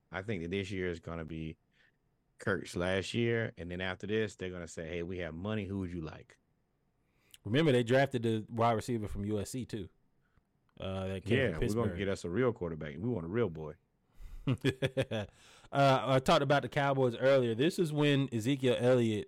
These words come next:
Speaker 2: we're about to play you the moment Ezekiel Elliott was told, "We are not gonna resign you." Deuce Vaughn shook two players. Uh, right here, looking like Darren Sproles. Ooh, in the backfield, shook three players,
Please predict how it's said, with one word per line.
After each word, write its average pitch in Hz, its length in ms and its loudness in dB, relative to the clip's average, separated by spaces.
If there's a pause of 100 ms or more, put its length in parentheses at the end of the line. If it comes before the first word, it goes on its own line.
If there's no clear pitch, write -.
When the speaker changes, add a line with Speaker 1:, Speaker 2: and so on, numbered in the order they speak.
Speaker 2:
we're 110 120 0
about 123 220 2
to - 60 -6
play 127 240 2
you 107 160 0
the 95 140 -2
moment 160 520 2 (380)
Ezekiel 139 540 2
Elliott 156 560 4
was 113 720 2
told, 123 320 4
"We 113 160 2
are 110 80 -2
not 110 240 -6
gonna 104 140 -6
resign 98 400 -8
you." 80 80 -18 (420)
Deuce 156 280 2
Vaughn 143 420 2
shook - 400 -2
two 233 240 0
players. - 500 -12 (640)
Uh, 107 420 -2
right 139 300 2
here, 143 160 4
looking 143 260 2
like 143 240 0
Darren 139 340 -2
Sproles. 110 400 0
Ooh, 320 680 6
in 127 160 0
the 147 80 0
backfield, 127 720 2 (720)
shook - 420 -2
three 156 260 -2
players, 82 440 -10